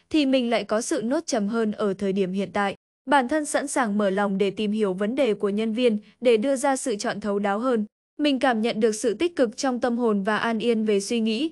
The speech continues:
không bộc trực như trước đây nữa. Và cũng từ đó quyết định cũng trở nên dung hòa giữa lý trí và cảm xúc, anh chia sẻ. Im lặng để lắng nghe, im lặng để thấu hiểu và im lặng để đưa ra sự lựa chọn đúng đắn.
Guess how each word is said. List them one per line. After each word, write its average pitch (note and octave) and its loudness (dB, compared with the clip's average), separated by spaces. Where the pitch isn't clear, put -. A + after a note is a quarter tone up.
không B3 0
bộc G#3+ 2
trực G#3 0
như G#3+ -2
trước C#4+ -4
đây A3+ 0
nữa. G#3 0
Và C#4 4
cũng D4+ -2
từ D4 2
đó G#3 2
quyết E4 -2
định C4+ -2
cũng A#3+ 0
trở C4+ 0
nên A3+ 0
dung A3 0
hòa G3+ -4
giữa F#3+ 0
lý A3 -2
trí G#3+ -4
và A3 0
cảm G3+ -2
xúc, E4+ -4
anh A#3 -2
chia G#3+ 0
sẻ. F#3+ 0
Im D#4 2
lặng B3 2
để G#3 2
lắng G3 0
nghe, C4 0
im D4+ 2
lặng B3+ 0
để G#3 2
thấu G3+ -2
hiểu B3 0
và G3 -2
im G#3+ -2
lặng G#3+ 0
để G#3+ 4
đưa A#3 2
ra A3 -2
sự A3 -4
lựa G#3 -2
chọn G#3 -4
đúng G3 0
đắn. G3 0